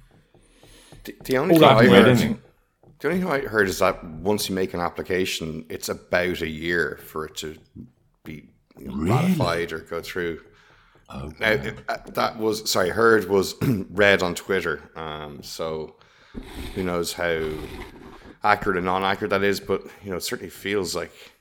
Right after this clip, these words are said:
Speaker 1: everything is against Liv for getting the world ranking points.
Speaker 3: Mm.
Speaker 2: Yeah.
Speaker 1: Maybe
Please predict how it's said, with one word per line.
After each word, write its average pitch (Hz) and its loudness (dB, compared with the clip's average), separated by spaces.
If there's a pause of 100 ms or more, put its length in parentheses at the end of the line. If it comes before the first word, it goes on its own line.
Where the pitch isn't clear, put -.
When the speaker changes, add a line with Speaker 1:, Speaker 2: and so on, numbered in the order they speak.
(400)
Speaker 1:
everything 85 -6
is 82 -8
against 90 -4
Liv 92 0
for - -8
getting 90 0
the 98 -2
world 95 0
ranking 98 -4
points. 110 -8 (3250)
Speaker 3:
Mm. 76 -2
Speaker 2:
Yeah. 135 0
Speaker 1:
Maybe 113 0